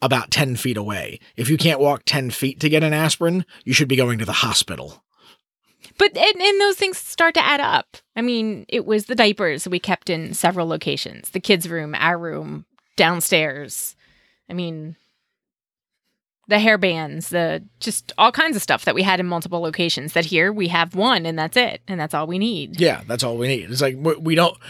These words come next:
Speaker 1: it, it, we haven't reduced the volume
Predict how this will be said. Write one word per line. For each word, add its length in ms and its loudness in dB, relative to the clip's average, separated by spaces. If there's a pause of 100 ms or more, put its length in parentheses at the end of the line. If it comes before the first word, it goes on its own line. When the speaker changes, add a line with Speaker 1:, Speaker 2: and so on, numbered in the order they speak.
(200)
Speaker 1:
it, 300 2
it, 120 -6
we 200 0
haven't 320 2
reduced 640 0
the 180 4
volume 880 0